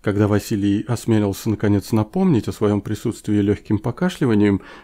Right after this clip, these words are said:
Биг Босс очнулся и радушно предложил: «Пошли, выпьем кофе с коньяком».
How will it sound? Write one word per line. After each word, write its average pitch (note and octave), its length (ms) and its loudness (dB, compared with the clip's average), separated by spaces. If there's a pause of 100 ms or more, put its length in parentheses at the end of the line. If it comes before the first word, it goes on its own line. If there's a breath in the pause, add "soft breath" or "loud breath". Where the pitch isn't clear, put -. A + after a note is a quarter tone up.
Биг E3 220 0
Босс F3 380 0
очнулся E3+ 920 2
и D3 80 6
радушно A#2 480 2
предложил: B2+ 720 0 (720 soft breath)
«Пошли, F#2+ 480 -2
выпьем G2 380 -2
кофе - 260 -4
с - 60 -18
коньяком». F#2 600 -4